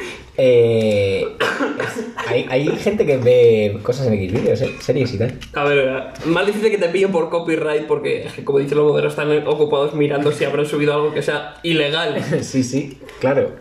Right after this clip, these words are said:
Speaker 2: Más ilegal que esto, <laughs> mejor dicho. Pero bueno, para quien no sepa de qué va Futurama,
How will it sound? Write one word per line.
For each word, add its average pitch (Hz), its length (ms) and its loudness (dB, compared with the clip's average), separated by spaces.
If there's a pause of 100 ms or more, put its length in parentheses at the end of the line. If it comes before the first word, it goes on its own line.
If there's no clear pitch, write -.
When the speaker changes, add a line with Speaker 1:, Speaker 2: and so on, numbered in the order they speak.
(220)
Speaker 2:
Más 196 240 0
ilegal 190 380 0
que 165 80 0
esto, 143 240 -4 (140)
<laughs> - 120 -12
mejor 151 320 0
dicho. 139 420 -4 (1300)
Pero 151 140 0
bueno, 135 160 0 (400)
para 143 120 -6
quien 151 120 0
no 160 40 -4
sepa 151 540 -4
de 139 80 -2
qué 151 60 -4
va 139 80 -2
Futurama, 143 680 -2